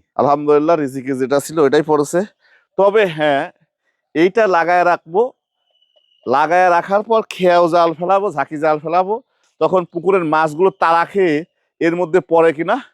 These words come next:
সেটা আপনাদেরকে দেখাবো পরবর্তী কোনো ভিডিওতে ইনশাআল্লাহ। যাই হোক, সবাই ভালো থাকবেন। সারা রাত মাঝে মধ্যেই জাগ না পাইলেই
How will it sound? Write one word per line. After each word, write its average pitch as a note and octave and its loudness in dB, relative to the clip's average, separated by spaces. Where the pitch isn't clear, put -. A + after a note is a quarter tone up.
সেটা - -6
আপনাদেরকে B2+ -6
দেখাবো G#2+ -4
পরবর্তী C3+ 0
কোনো B2 -4
ভিডিওতে G#2+ -8
ইনশাআল্লাহ। F2 -10
যাই D3 2
হোক, E3 -2
সবাই D#3+ 0
ভালো D#3 2
থাকবেন। E3 -2
সারা D3+ 0
রাত E3 0
মাঝে D3 -2
মধ্যেই F3 -2
জাগ C#3 -2
না D#3+ 0
পাইলেই D#3 2